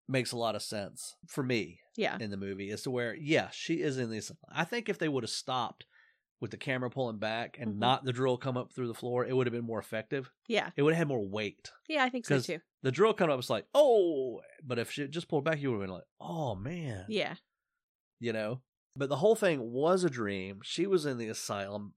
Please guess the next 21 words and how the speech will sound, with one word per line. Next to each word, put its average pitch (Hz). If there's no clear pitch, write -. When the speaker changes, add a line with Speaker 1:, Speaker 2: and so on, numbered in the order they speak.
Speaker 1:
And 139
it's 175
like 214
you 185
said, 160
the 113
point 170
you 147
made 131
about 107
everything 196
that 139
happens 143
in 110
the 107
movie 110
seems 120
to 131
be 110
a 95
cliche 110